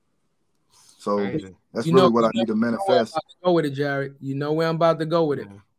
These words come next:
Speaker 3: You know where I'm about to go with it. So, Marcus, listen, man, I'm gonna keep it a hundred with you, right? Think about what you just said. If you're accomplishing this much with
Speaker 1: Mm-hmm.
Speaker 3: this amount of time, right? If it gets to a point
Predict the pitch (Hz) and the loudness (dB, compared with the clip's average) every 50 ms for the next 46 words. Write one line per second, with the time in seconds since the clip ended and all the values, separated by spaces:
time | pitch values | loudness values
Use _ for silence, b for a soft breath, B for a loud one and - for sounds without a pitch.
0 | _ _ _ - 139 143 151 151 156 156 156 156 160 156 151 151 151 151 165 165 | _ _ _ -8 -6 -4 -2 -2 0 -2 0 0 0 0 0 0 -2 0 2 2
1 | 165 156 147 139 139 - 143 143 143 151 160 175 170 160 156 135 131 151 175 170 | 2 2 0 -4 -4 -4 -4 -4 -4 -4 -2 -2 -2 -2 -4 -6 -4 -4 -4 -4
2 | - 143 135 139 139 143 139 139 139 139 - _ _ _ _ _ _ _ - 127 | -4 -6 -6 -6 -6 -6 -6 -8 -10 -12 -16 _ _ _ _ _ _ _ -16 -14
3 | 135 135 - 170 165 156 - 156 147 156 175 180 175 151 151 147 135 139 131 127 | -12 -8 -4 -2 -2 -2 -2 -2 0 0 0 0 0 -2 -4 -6 -6 -6 -6 -4
4 | 139 147 151 151 151 - _ _ _ _ _ _ _ _ _ _ _ _ _ _ | -2 -2 -2 -4 -4 -8 _ _ _ _ _ _ _ _ _ _ _ _ _ _
5 | _ _ _ _ _ - 175 175 170 180 165 180 175 175 170 165 - 175 165 139 | _ _ _ _ _ -2 -2 0 0 2 4 4 4 4 2 0 -2 -4 -4 -2
6 | 147 170 165 165 - 175 170 160 143 131 - - 135 131 143 156 165 170 165 165 | 0 0 0 0 -2 0 0 0 0 -2 -4 -8 -8 -4 -2 -2 -2 -2 -2 -2
7 | 180 175 175 170 143 160 147 - - 160 151 147 - - _ _ _ _ _ _ | -2 -2 0 -2 -2 -4 -6 -4 -4 -4 -4 -6 -8 -12 _ _ _ _ _ _
8 | _ _ _ 135 123 120 156 190 196 196 - 175 175 165 127 - - - - - | _ _ _ -18 -2 2 4 6 6 6 4 0 0 -2 -2 -4 -10 -16 -20 -20
9 | _ _ _ _ _ _ _ _ _ _ - 147 147 143 202 202 107 - 123 160 | _ _ _ _ _ _ _ _ _ _ -8 -4 -4 -2 -2 -4 -4 -4 -2 0
10 | 170 165 - - 175 175 170 165 165 160 160 151 - 175 165 151 135 123 110 127 | 0 -2 -2 -4 -2 0 0 0 0 0 -2 -2 -2 0 0 0 -2 -4 -6 -6
11 | 135 143 151 160 - _ _ _ _ _ _ _ _ _ _ _ _ _ _ - | -6 -6 -6 -8 -10 _ _ _ _ _ _ _ _ _ _ _ _ _ _ -2
12 | 160 180 175 196 220 190 160 202 202 190 190 - 185 180 180 170 165 - 202 208 | -2 0 0 0 0 0 4 4 4 4 2 0 0 0 0 0 0 0 2 2
13 | 196 180 165 - | 2 0 -2 -8